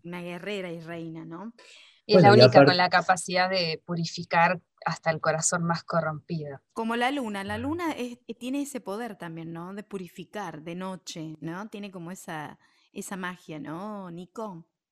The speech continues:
Speaker 3: Tal cual, tal cual. Tiene la cuestión de, como dicen, de purificar, de nutrir, de limpiar, eh, de sanar.
Speaker 1: De
Speaker 3: Esa es la
Speaker 1: maternar.
Speaker 3: energía, ujú, la energía lunar, la energía canceriana,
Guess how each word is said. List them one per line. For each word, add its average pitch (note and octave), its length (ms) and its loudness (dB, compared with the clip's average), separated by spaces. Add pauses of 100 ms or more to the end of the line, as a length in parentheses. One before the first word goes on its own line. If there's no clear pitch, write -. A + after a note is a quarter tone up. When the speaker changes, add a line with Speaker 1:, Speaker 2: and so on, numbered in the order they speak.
(440)
Speaker 3:
Tal D3+ 180 2
cual, A2 360 2
tal A2+ 160 -2
cual. A#2 180 4
Tiene C3 340 4 (520)
la A2+ 100 2
cuestión A2+ 320 4
de, B2+ 280 4
como G#2+ 200 0
dicen, A#2 260 -2
de A2 60 4
purificar, G#2+ 800 0
de G2+ 140 0
nutrir, G#2 600 0
de G2 100 -2
limpiar, G2+ 800 0 (360)
eh, G#2 340 -4
de G#2 100 0
sanar. A#2 600 -2 (420)
Speaker 1:
De E3+ 160 -8
Speaker 3:
Esa A#2+ 180 -2
es A2 80 -2
la G#2+ 60 0
Speaker 1:
maternar. F#2+ 140 -2
Speaker 3:
energía, G#2+ 480 2 (260)
ujú, E3+ 420 -6
la A2+ 100 -2
energía A2+ 360 0
lunar, C3 420 4
la C3 100 4
energía A2 440 0
canceriana, A#2+ 960 0